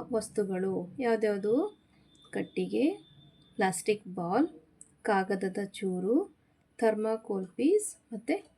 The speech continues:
ಕಾರ್ಕ್‌ಗಳು. ಇವೆಲ್ಲ ಏನ್ ಮಾಡ್ತಾವೆ ಮಕ್ಕಳ? ನೀರಿನ ಮೇಲೆ ತೇಲ್ತವೆ. ಪ್ರಶ್ನೆ ಏಳು ನೋಡಿ, ಕೆಳಗಿನವುಗಳಲ್ಲಿ ಗುಂಪಿಗೆ ಸೇರದ ಪದವನ್ನು ಗುರುತಿಸಿ. ಏನಲ್ಲಿ ನೋಡಿ, ಕುರ್ಚಿ,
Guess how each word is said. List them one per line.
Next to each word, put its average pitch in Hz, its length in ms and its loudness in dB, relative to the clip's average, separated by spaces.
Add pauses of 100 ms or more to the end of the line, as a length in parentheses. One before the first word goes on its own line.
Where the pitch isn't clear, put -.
(140)
ಕಾರ್ಕ್‌ಗಳು. 226 840 0 (320)
ಇವೆಲ್ಲ 208 260 0
ಏನ್ 220 260 2
ಮಾಡ್ತಾವೆ 208 280 -6
ಮಕ್ಕಳ? 202 220 -6 (640)
ನೀರಿನ 247 380 8
ಮೇಲೆ 226 220 0
ತೇಲ್ತವೆ. 220 920 2 (1040)
ಪ್ರಶ್ನೆ 214 420 -2
ಏಳು 190 240 0
ನೋಡಿ, 220 380 -2 (480)
ಕೆಳಗಿನವುಗಳಲ್ಲಿ 269 1120 6
ಗುಂಪಿಗೆ 262 580 2
ಸೇರದ 208 460 -2
ಪದವನ್ನು 185 960 -2 (260)
ಗುರುತಿಸಿ. 208 840 2 (1900)
ಏನಲ್ಲಿ 214 380 6
ನೋಡಿ, 226 320 0 (500)
ಕುರ್ಚಿ, 240 680 4